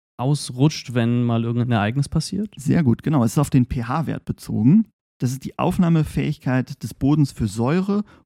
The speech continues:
Speaker 2: ohne dass der P-H-Wert ansteigt. Also das heißt, dass wir ein stabiles,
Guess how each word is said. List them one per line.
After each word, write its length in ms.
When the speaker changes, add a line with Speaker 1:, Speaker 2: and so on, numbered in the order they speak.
Speaker 2:
ohne 240
dass 140
der 120
P-H-Wert 520
ansteigt. 500
Also 160
das 160
heißt, 180
dass 100
wir 60
ein 80
stabiles, 720